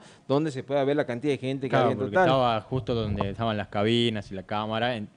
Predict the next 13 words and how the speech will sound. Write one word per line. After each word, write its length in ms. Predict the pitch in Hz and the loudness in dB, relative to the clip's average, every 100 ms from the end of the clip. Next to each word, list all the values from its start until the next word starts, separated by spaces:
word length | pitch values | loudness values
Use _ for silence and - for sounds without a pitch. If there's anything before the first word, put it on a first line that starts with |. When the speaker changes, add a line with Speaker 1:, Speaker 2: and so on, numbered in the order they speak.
| - - | -18 -12
Speaker 2:
ju-, 100 | 98 | -8
al 100 | 101 | -6
frente 320 | - 117 110 | -4 -4 -4
estaba 220 | 101 107 | -4 -4
la 80 | 104 | -4
hinchada 240 | 104 110 | -4 -2
de 60 | 104 | -2
Argentinos 420 | 98 101 110 113 | -4 -6 -6 -6
que 100 | 101 | -6
sí 140 | - 101 | -6 -2
se 100 | 110 | 2
veía, 440 | 113 127 139 175 - - - - | 4 6 4 4 -4 -20 -10 -4
pero 400 | 110 139 151 | 0 0 -2